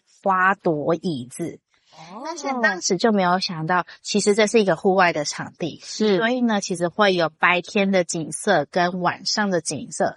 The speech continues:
Speaker 1: 甚至晚上的时候还有因为灯光的不同，角度呈，呈现那个光线的折射的不同，
Speaker 2: 嗯。
Speaker 1: 所以会变成是，当如果玩家是进入到晚上的时候，进入到这个点要开启A R，可能很容易是失败的。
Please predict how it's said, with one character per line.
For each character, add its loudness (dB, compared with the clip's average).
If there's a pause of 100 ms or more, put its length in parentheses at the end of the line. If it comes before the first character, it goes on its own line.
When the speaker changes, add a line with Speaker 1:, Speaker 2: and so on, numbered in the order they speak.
(120)
Speaker 1:
甚 -6
至 6
晚 6
上 0
的 2
时 2
候 2
还 2
有 4
因 -2
为 2
灯 4
光 0
的 2
不 0
同， -4
角 2
度 4
呈， -2
呈 -4
现 2
那 2
个 6
光 4
线 0
的 2
折 -2
射 2
的 -2
不 -4
同， -4 (200)
Speaker 2:
嗯。 -20
Speaker 1:
所 2
以 2
会 2
变 2
成 0
是， 0 (240)
当 6
如 2
果 6
玩 -2
家 2
是 -2
进 -2
入 -2
到 4
晚 0
上 0
的 0
时 -2
候， 0
进 -4
入 0
到 2
这 0
个 4
点 -2
要 4
开 2
启 -4
A -2
R， 0
可 -2
能 -2
很 -4
容 -6
易 -4
是 0
失 0
败 -6
的。 -10